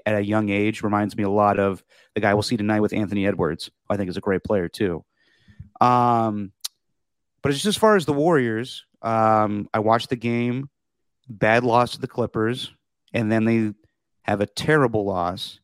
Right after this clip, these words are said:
to the Nuggets, where they have a huge lead at home, and that's how they go into the All-Star break. And everyone says, "We'll come out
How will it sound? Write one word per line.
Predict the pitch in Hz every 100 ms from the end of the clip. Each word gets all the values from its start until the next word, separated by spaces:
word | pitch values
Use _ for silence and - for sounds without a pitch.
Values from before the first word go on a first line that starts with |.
| _ _
to | 120
the | 117
Nuggets, | 131 110 92 - -
where | 101
they | 104
have | 98
a |
huge | 98 - 117
lead | 107 110
at | 101
home, | 98 95 95 - _ _ _
and | -
that's | 107 123
how | 139
they |
go | 135
into | 143
the | 143
All-Star | 143 156 -
break. | 98 98 92
And | 110
everyone | 113 110
says, | - 196
"We'll | 151
come | 160 160
out | 147 135 135